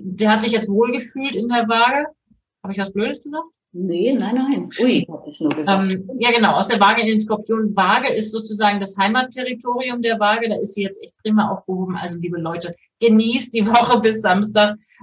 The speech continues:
Speaker 1: ähm, bis die Waage, bis der, die Venus ins Skorpionzeichen wandert, weil da steht sie, man sagt, im Exil, also weit entfernt von ihrem Heimatzeichen.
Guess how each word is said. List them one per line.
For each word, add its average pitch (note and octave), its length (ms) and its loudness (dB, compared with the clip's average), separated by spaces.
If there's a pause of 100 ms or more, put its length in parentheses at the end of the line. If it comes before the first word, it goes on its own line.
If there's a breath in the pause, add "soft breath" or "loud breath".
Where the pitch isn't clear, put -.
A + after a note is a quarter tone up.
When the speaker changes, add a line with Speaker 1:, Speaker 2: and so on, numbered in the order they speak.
(120)
Speaker 1:
ähm, G3+ 280 2
bis G3+ 220 -6
die F#3 300 0 (220)
Waage, F3 480 0
bis F#3+ 160 -6
der, F3 400 -2 (140)
die F3 100 -4
Venus F#3 380 -2
ins - 400 -16
Skorpionzeichen F#3+ 840 -2
wandert, F#3 360 -2 (240)
weil G3 100 2
da F#3+ 160 2
steht G#3+ 320 0
sie, A3+ 160 2
man G#3+ 260 0
sagt, G#3 240 0
im G#3+ 140 -2
Exil, B3+ 440 -6
also A#3 220 0
weit G#3 260 0
entfernt G#3+ 520 0
von A3+ 140 -4
ihrem G3 360 -2
Heimatzeichen. A3+ 800 -4